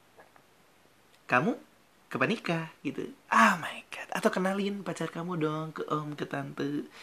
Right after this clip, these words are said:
atau ke gua," gitu kan, "sepupu lu, sepupu yang, eh, gua sayang," gitu kan. Oh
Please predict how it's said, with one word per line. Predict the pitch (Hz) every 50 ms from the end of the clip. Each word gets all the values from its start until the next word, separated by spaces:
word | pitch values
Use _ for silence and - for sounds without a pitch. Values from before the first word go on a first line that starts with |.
| - - - - - - -
atau | - - -
ke | - - - -
gua," | - 131 131 135 139 135 135 139 135
gitu | 139 135 -
kan, | - - 135 135 139 139 139 - - -
"sepupu | - - - 165 - - 127 147 - -
lu, | 143 143 139 139 139 139
sepupu | 139 - - 143 - 135 - - 135 131
yang, | 127 131 127 123 123 127 120 - - - -
eh, | - 127 123 123 127 127 135 160
gua | 165 180 147
sayang," | - - 143 135 131 131 131 131 135 135 135 135 139 139
gitu | 135 131 131 - -
kan. | - 151 151 - 175 170 - - - -
Oh | -